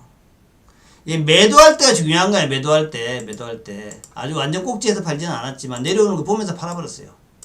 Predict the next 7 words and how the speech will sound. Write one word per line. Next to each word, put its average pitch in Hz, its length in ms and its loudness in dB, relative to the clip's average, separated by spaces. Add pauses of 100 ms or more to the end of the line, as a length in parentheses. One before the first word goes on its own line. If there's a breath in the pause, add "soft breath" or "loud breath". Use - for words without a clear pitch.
(500 soft breath)
위에 165 240 -4
이제 131 340 -6
꼬리 185 220 -8
길게 120 240 -10
달리는 113 320 -12
거 110 100 -16
보면서. 92 280 -16